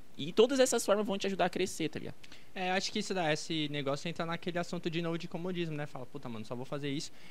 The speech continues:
Speaker 2: E não é só o vídeo de stand-up que vai levar público, né, pro seu
Speaker 1: Sim,
Speaker 2: show.
Speaker 1: sim.
Speaker 2: É, uma, a <laughs> maior prova disso é o Whindersson, né? Tipo, o cara começou no vlog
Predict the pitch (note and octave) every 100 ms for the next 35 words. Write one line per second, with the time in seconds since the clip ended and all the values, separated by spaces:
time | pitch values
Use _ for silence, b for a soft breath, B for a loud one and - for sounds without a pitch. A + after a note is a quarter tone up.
0 | B - F#3+ F#3+ G3 F#3+ G3+ A#3 D#4+ F#4
1 | - G3 E3 G3+ A3 G3 G3 G3 D#3+ F3+
2 | - A3+ G#3 F3 G#3 F3 E3+ - F#3 E3
3 | C#3 - A#2+ - A#2+ - B2 B2 B2+ G#2+
4 | - - A2 G#2 G#2 A2 A2+ - A#2 B2
5 | - - A#2 A2+ G3 D#3+ C#3+ D#3+ D#3 C#3+
6 | D3 B2+ - E3+ G#3+ F#3 F3 B2 - A2
7 | G#2 - G#2+ - A#2+ B2 C3+ B2+ D3 C#3+
8 | D3 D3 C3 D3 E3+ A#3